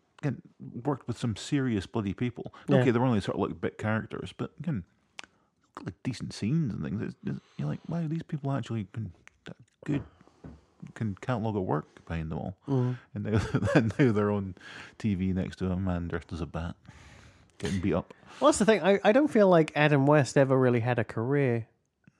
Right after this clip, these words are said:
Speaker 1: Mm.
Speaker 2: outside of this. I mean, you see that. I remember after he died, I retweeted that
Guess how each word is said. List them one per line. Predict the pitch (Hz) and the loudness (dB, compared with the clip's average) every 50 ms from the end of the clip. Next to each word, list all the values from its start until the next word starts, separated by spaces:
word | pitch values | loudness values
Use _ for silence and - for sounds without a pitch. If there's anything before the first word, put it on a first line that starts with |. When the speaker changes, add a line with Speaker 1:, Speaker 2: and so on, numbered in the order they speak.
| _ - - - | _ -20 -20 -16
Speaker 1:
Mm. | - - - - 131 139 | -14 -14 -8 0 2 2
Speaker 2:
outside | 139 123 - - - 147 147 147 135 - | 2 2 -2 0 2 4 6 6 4 2
of | 117 - | -4 -2
this. | - 110 104 101 - - - - _ _ _ _ _ - - - - | 0 0 0 0 -4 -14 -20 -20 _ _ _ _ _ -20 -20 -4 2
I | 160 | 4
mean, | 165 160 170 | 4 6 6
you | 170 160 | 6 4
see | - - 190 190 185 | 6 6 6 6 8
that. | 175 160 147 123 - - | 8 6 6 4 2 2
I | 147 151 | 2 4
remember | 160 151 - - 151 165 170 170 165 160 160 | 4 2 0 -2 2 2 4 4 4 4 4
after | 156 156 156 - 160 | 4 2 0 0 0
he | |
died, | 147 156 151 151 147 139 | 2 4 6 6 6 6
I | |
retweeted | 131 131 131 123 - - 156 147 135 131 - | 6 6 4 2 2 2 2 4 4 2 2
that | 143 135 127 - | 2 2 2 0